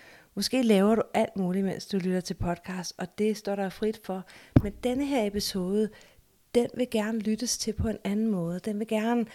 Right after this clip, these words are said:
have, at du er i ro og egentlig bare mærker ind i energien, så du er opmærksom på de detaljer, som måske det, din sjæl lige nu har brug for at få inspiration til at vise det fysiske dig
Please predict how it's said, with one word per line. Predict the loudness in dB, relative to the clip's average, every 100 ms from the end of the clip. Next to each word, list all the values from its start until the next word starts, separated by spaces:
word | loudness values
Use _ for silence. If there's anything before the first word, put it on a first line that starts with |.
| -16 -20 -6
have, | 0 0
at | -2 -2
du | 0
er | 2
i | 2
ro | 4 4 4 -2 _
og | -2 0
egentlig | -2 0 -4
bare | -4 -4 -2
mærker | 0 0 -2 -6 -4
ind | -2 0 2
i |
energien, | 2 0 -2 -6 -6 -6 -6 -10 -20 -12
så | -4 0 0
du | 2
er | 2
opmærksom | 0 -2 -2 -2 -2 -4 -2 -2
på | 0
de | 0 2
detaljer, | 0 0 -2 0 0
som | 0 0 0 -2 -6 -10 -20 _ -8
måske | -6 -2 -4 0
det, | 0 2
din | 0
sjæl | 2 2 2
lige | 2 4
nu | 4 2
har | 0
brug | -2 -2 0
for | 2 2 2
at | -2 -2 -2
få | -2
inspiration | 0 -2 -2 -2 0 -2 -4
til | -2 -2 -2 -2
at | -2 -2 -14 -20 _
vise | 0 0 0
det | -2
fysiske | 0 2 2 2 -2 -2
dig | -2 -2 -4